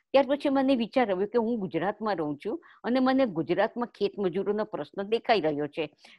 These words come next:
એટલે ખેત મજૂરોનો, આ આધુનિકરણને કારણે ખેત મજૂરોની કેવી સામાજિક આર્થિક સ્થિતિ હોઈ શકે, એ એક મારે એક અભ્યાસ કરવો છે. હવે આ એક અભ્યાસનું મેં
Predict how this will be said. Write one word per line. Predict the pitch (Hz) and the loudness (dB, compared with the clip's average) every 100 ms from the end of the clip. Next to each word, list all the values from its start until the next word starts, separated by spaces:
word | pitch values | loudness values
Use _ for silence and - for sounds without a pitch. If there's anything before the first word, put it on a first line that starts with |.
| - | -8
એટલે | 220 269 | -2 -2
ખેત | - - - 254 | -2 -2 0 0
મજૂરોનો, | 240 160 165 160 135 139 _ _ _ - | 0 0 0 0 -2 -6 _ _ _ -6
આ | 247 262 - - | -4 -4 -8 -12
આધુનિકરણને | 151 202 226 311 262 233 220 202 | -6 0 2 4 4 2 0 -2
કારણે | - 143 147 156 220 - _ _ | -4 -4 -2 -4 -6 -10 _ _
ખેત | - 294 247 | 0 0 0
મજૂરોની | 226 175 185 165 170 214 - _ _ - | -2 -2 0 0 0 -4 -8 _ _ -2
કેવી | 220 254 | 0 2
સામાજિક | 415 226 170 233 277 320 | 0 -2 -4 -2 -2 0
આર્થિક | 190 - 226 | -2 -2 -10
સ્થિતિ | - - - 190 | -12 -8 -6 -4
હોઈ | - 143 | -4 -6
શકે, | 139 - - 147 139 _ _ - | -8 -10 -10 -10 -10 _ _ -2
એ | 269 294 | 0 2
એક | 240 - | 2 0
મારે | 190 170 202 | 0 0 0
એક | - | -2
અભ્યાસ | - 156 - 151 131 | -8 -8 -6 -8 -8
કરવો | - 139 131 | -10 -10 -10
છે. | 131 - 156 _ _ - - - | -14 -14 -14 _ _ -20 -14 -4
હવે | 220 302 311 - - | 0 2 2 -2 -2
આ | 254 269 - | 2 2 2
એક | 240 254 - | 2 2 2
અભ્યાસનું | 180 143 214 220 233 | -2 2 2 2 -2
મેં | 226 214 | 0 0